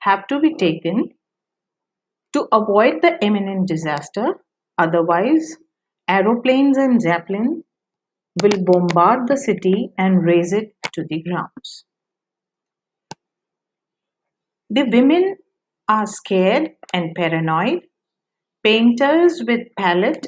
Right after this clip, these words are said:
and singers with their compositions, musicians with their instrument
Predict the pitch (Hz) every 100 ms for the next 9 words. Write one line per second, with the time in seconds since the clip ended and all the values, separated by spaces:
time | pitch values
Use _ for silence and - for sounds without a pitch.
0 | - 180 165 165 185 180 185 214 240 247
1 | 208 190 185 180 - 185 165 190 185 190
2 | 190 214 226 233 233 - _ _ _ _
3 | - 190 196 208 220 262 269 285 277 196
4 | 185 185 190 185 185 - 214 214 233 269
5 | 269